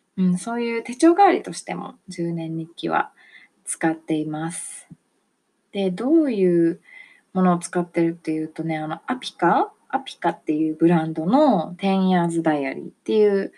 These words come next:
日記を使って書いてます。これおすすめなのは、あの、短いんですよ。一日書く量が三行ぐらい。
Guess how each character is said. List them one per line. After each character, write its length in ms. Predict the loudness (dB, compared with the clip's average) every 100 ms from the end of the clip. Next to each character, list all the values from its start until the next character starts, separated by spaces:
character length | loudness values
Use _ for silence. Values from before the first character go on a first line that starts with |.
| -20 -20 -20 _ _ _ _
日 200 | 0 0
記 180 | 0 0
を 120 | 0
使 200 | 0 -4
っ 80 | -4
て 360 | -6 -14 -14 _ _ _ -12
書 60 | -10
い 60 |
て 100 | -12
ま 180 | -16 -16
す。 280 | -14 -18 -20 _ _ _ _ _ _ _ _
こ 120 | -6 0
れ 380 | 2 4 2 0
お 80 | -2
す 100 | -2
す 140 | 2
め 180 | 4 4
な 140 | 2
の 240 | 0 0 2
は、 480 | 2 2 0 -2 _ -20 -20 _
あ 220 | -2 0
の、 500 | 0 -4 -10 -10 -14 -8
短 380 | -4 -2 0 2
い 60 | 2
ん 40 |
で 60 | 0
す 180 | -4 -16
よ。 60 | -20 _ _ _ _ _
一 220 | -6 2 4
日 300 | 4 2 -10
書 240 | -10 -4
く 140 | 4
量 200 | 4 4
が 140 | -2 -14 _ _
三 320 | -2 2 4
行 200 | 4 2
ぐ 120 | -2
ら 140 | -2 -2
い。 120 | -4